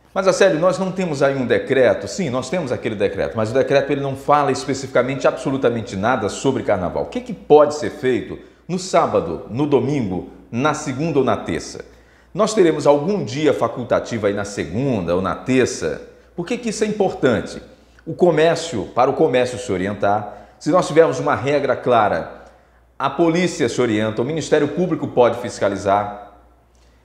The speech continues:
a vigilância sanitária, se nós tivermos um documento ou uma manifestação oficial do prefeito a respeito disso,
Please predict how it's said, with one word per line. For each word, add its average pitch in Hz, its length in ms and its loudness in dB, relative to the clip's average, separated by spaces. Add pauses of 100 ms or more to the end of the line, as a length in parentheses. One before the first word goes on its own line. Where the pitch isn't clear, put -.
a - 80 -2
vigilância 147 540 4
sanitária, 104 680 -2 (220)
se - 120 -8
nós 185 180 4
tivermos 151 560 2 (100)
um 131 320 -6
documento 127 720 0
ou 120 80 2
uma 131 100 0
manifestação 131 920 -2 (180)
oficial 147 960 2
do 123 100 -4
prefeito 107 520 -2
a 98 40 0
respeito 95 440 -6
disso, 95 440 -2